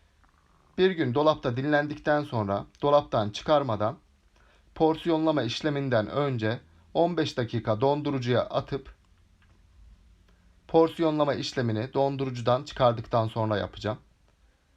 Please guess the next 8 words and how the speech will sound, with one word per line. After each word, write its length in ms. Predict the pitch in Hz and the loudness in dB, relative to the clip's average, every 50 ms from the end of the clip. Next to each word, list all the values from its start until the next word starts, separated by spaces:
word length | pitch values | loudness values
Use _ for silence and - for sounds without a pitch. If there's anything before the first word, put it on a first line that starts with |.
| _ _ _ _ _ _ _ _ _ _ _ _ _ _ _ _ _ _ _ _ _ _ _ _ _ _ _ _ _ _ - | _ _ _ _ _ _ _ _ _ _ _ _ _ _ _ _ _ _ _ _ _ _ _ _ _ _ _ _ _ _ -8
Evet, 340 | - 135 104 104 - - - | -6 -4 -4 -6 -6 -2 2
dondurucudan 640 | 170 165 160 160 156 151 139 123 113 113 107 104 110 | 2 2 2 2 0 -2 -2 0 0 0 0 0 -2
çıkardım. 560 | - - - - 156 127 110 101 110 117 131 | -8 -8 -2 0 2 2 2 0 -4 -6 -6
Bu 40 | 147 | -6
şekilde 420 | - 151 127 - 120 107 107 104 | -6 -6 -4 -4 -4 -2 -4 -4
kenarlarını 640 | - - 143 139 135 123 120 117 110 104 104 104 - | -4 -2 0 2 2 2 2 2 0 0 -2 -6 -8
çizdim 460 | - - 147 131 123 120 123 117 104 | -8 -6 -6 -6 -6 -6 -4 -4 -4
bıçakla. 500 | 107 - - 104 95 - - 107 117 143 | -6 -6 -6 -6 -6 -6 -4 -4 -4 -6